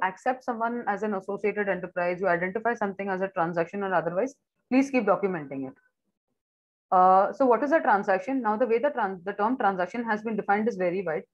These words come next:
It is in, it includes, it's an inclusive definition. It includes an arrangement.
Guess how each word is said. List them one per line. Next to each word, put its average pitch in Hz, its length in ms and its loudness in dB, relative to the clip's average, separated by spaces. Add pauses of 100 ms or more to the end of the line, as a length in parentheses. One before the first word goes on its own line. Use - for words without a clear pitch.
(420)
It - 140 -4
is 262 220 0
in, 214 240 -2
it 294 180 0
includes, 247 460 4
it's 214 80 -2
an 277 100 4
inclusive 220 420 2
definition. 196 520 -2
It 233 100 -8
includes 226 400 -2
an 269 140 2
arrangement. 180 580 -2